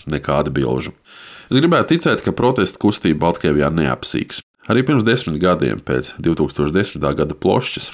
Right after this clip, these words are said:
cilvēki turpināja iziet ielās pat pusgadu vēlāk. Un toreiz šos protestus spēja apturēt tikai brutāls spēks. Es baidos, ka Maskavas tērpto drošībnieku visatļautības sajūta kādā brīdī var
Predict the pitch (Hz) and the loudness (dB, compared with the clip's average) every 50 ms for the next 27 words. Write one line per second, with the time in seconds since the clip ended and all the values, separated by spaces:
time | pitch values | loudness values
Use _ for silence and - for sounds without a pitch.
0 | - - - - 127 110 82 73 71 - - - 95 95 - - 82 76 85 90 | -12 -8 -2 2 2 4 4 4 2 0 2 2 2 2 2 2 0 2 2 2
1 | 85 82 76 87 120 120 113 90 73 69 - - - 87 85 - - - - 90 | 2 2 2 4 4 4 4 4 2 0 -2 -4 -4 -6 -6 -6 -4 -2 0 2
2 | 80 78 71 69 73 78 80 78 71 64 57 50 - - - - - - - - | 2 2 0 0 2 2 2 4 2 2 2 0 -2 -6 -10 -16 -16 -16 -16 -14
3 | - - - - - - - - - - - 92 87 - 104 92 - - - 95 | -14 -14 -14 -12 -6 -4 0 2 2 2 2 2 2 2 0 0 0 0 0 0
4 | 98 - - 78 - - - - - 80 80 82 90 - - 82 71 71 71 - | 2 2 0 -2 -2 -4 -6 -4 0 2 2 2 2 0 0 0 0 0 -2 -4
5 | 92 - - 80 73 73 80 85 76 80 87 82 - - - - - - - - | -4 -2 0 0 0 0 -2 -2 0 2 2 2 0 -2 -6 -6 -6 -8 -8 -8
6 | - - 73 65 55 - - - - - - - - - - - - - - - | -4 0 0 0 0 -2 -6 -12 -16 -18 -18 -20 -20 -18 -18 -18 -18 -18 -20 -14
7 | - - - 113 135 147 170 170 147 - - - 113 117 127 135 - - 98 87 | -6 -2 0 2 2 4 4 4 2 2 2 2 2 2 2 0 0 -2 -2 -2
8 | - - - 123 117 110 - - 90 82 90 120 123 117 - - 92 85 90 87 | -2 -4 -2 -2 -2 0 2 2 2 4 4 4 2 2 2 2 0 2 2 2
9 | 80 76 - 92 110 131 - 117 - - 87 82 78 - 87 82 - - - - | 0 0 0 0 0 2 0 0 2 2 2 4 4 4 2 2 0 0 -2 0
10 | 117 120 104 80 - - - 95 85 82 76 71 82 95 101 101 90 87 80 78 | 2 2 2 2 0 0 -2 0 2 2 2 2 2 2 2 2 2 2 0 0
11 | 82 82 85 90 | 0 0 -2 -2